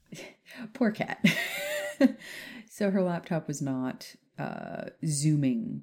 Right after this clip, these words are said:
well. It was a really terrible connection. So we are now Zooming through her phone, um, while she records to her computer. And it's just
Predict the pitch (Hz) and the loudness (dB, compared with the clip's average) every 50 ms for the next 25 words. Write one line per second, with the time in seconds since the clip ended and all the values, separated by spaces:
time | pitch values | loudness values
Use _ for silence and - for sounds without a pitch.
0 | - _ - - 131 131 120 98 - 50 110 - - 135 135 135 127 123 127 127 | -12 _ -8 -6 -2 -2 -2 -2 -2 -2 -4 -4 -4 -4 -2 -2 -2 0 0 -2
1 | 120 120 101 73 - - - - - - - - - - - - - - - - | -2 -2 -4 -4 -6 -6 -6 -6 -6 -6 -6 -8 -10 -10 -12 -12 -10 -10 -12 -12
2 | - - - - 165 - - - - - - - _ - - - 180 165 160 156 | -12 -12 -10 -10 -10 -12 -14 -20 -20 -20 -20 -20 _ -20 -2 0 2 2 4 2
3 | 156 156 156 - - 165 165 185 190 208 202 196 185 180 170 165 160 156 151 147 | 2 0 0 0 0 2 4 4 4 4 2 2 2 2 2 2 2 2 0 0
4 | 147 143 - - 135 143 147 147 143 139 135 135 135 135 131 123 127 135 131 - | 0 -2 -2 -4 -4 -2 0 0 2 2 2 2 0 0 -2 -4 -4 -4 -6 0
5 | - 269 254 196 147 127 123 120 120 131 147 156 - _ - 147 143 131 127 - | 4 4 6 6 6 4 2 2 0 0 -2 -6 -10 _ -6 -4 -2 -2 -4 -4
6 | - - 71 - - - - - _ _ - - 143 135 - 135 127 127 127 - | -6 -8 -6 -8 -8 -8 -10 -14 _ _ -2 -2 -2 0 0 -2 -2 -2 -2 -2
7 | 165 151 135 - - 131 131 120 - - 123 117 123 110 113 107 110 107 - - | -2 -2 -2 -4 -4 -2 -2 -2 -2 -2 -2 -2 0 -2 0 -2 -2 -4 -6 -12
8 | - - - - - _ _ _ _ _ _ _ - - - - _ _ - - | -18 -18 -20 -20 -20 _ _ _ _ _ _ _ -14 -12 -12 -14 _ _ -20 -20
9 | _ _ _ - - - 160 160 147 131 120 120 - - 127 123 - - - - | _ _ _ -20 -6 0 0 2 2 2 0 0 0 2 0 0 0 -2 -10 -12
10 | - - - - - - - - - | -12 -8 -6 -6 -6 -6 -8 -10 -14